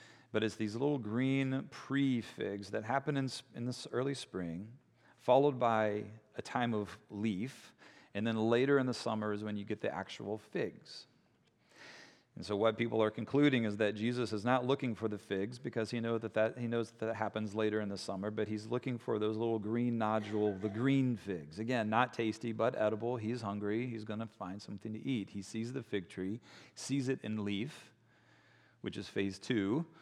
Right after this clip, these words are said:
And so then he pres-, he assumes that it will have those green nodules. He goes up, finds none. This is a sign then that this is a diseased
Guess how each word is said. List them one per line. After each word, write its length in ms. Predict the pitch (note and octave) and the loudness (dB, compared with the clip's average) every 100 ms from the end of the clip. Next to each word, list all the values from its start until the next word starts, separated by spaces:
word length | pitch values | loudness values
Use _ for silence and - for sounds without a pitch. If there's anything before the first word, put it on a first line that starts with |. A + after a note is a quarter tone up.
| - - _ _ - | -20 -20 _ _ -10
And 100 | A2+ | -6
so 160 | - A2+ | -2 0
then 200 | B2+ C3 | 0 0
he 80 | |
pres-, 240 | B2+ C3 A2 | -2 -6 -4
he 340 | B2 C#3 C#3+ | -4 -4 -6
assumes 460 | A#2 - D#3+ C3 A#2+ | -6 0 2 2 4
that 180 | A#2+ A#2+ | 2 2
it 80 | |
will 140 | A#2+ A#2 | 0 4
have 200 | A2 A2 | 4 4
those 200 | A2 G#2+ | 0 -2
green 260 | G#2+ G#2+ | -2 -2
nodules. 640 | G2+ G#2+ - - - A#2 - - - _ _ | 0 -2 -4 -8 -10 -12 -18 -20 -20 _ _
He 80 | G#2+ | -4
goes 260 | G2+ A#2 A#2+ | 2 4 6
up, 320 | D3 - - - | 4 4 -10 4
finds 380 | C#3 D3 B2+ G2+ | 6 6 2 0
none. 340 | F#2 G2+ C#3 - - _ _ _ - | -2 -2 -4 -10 -20 _ _ _ -8
This 160 | A2 | -4
is 140 | A#2 A2 | -2 -4
a 80 | |
sign 500 | - B2+ B2 B2 A#2+ | -2 2 2 2 2
then 220 | A2+ A2+ A2 | 0 0 -2
that 120 | G2+ | -2
this 160 | A2 | -2
is 120 | G#2+ G2 | -2 -2
a 80 | |
diseased 640 | F#2 F#2+ F#2+ G#2+ G#2+ G#2 | -2 -4 -2 -2 -2 -4